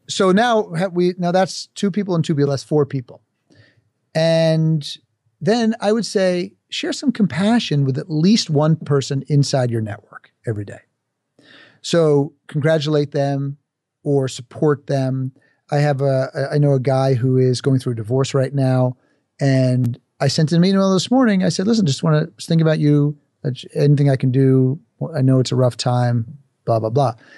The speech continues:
And I sent him one about a month ago, you know, and I, when last, when I found out, I said, "Listen, I'm, unless you tell me otherwise, I'm just gonna,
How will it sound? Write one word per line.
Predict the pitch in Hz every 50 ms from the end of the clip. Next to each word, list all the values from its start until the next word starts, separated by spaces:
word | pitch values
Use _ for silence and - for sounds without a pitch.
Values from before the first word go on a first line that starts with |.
| - _ -
And | 185 190
I | 185
sent | 160 - 180 160
him | 165 170 170 160
one | 160 160 156 156
about | 147 156 151 147
a |
month | 151 147 147 147 - 147
ago, | 127 135 127 127 127 131 139 - _ _ -
you | 147
know, | 139 127 127 135
and | 135
I, | 139 139 139
when | 143 151 147 147
last, | 147 147 143 - - 147
when | 151 156 147
I | 143
found | 139 - 156 143 165 220
out, | 339 330 - 233
I | 196 165
said, | - 180 175
"Listen, | 233 214 196 160 151
I'm, | 156 160 185 - - _ _ _ _ _
unless | 165 165 180 185 -
you | 190
tell | - 190 185
me | 185 220
otherwise, | 269 247 175 160 156 156 156
I'm | 160 160
just | 156 -
gonna, | - 165 151 143 127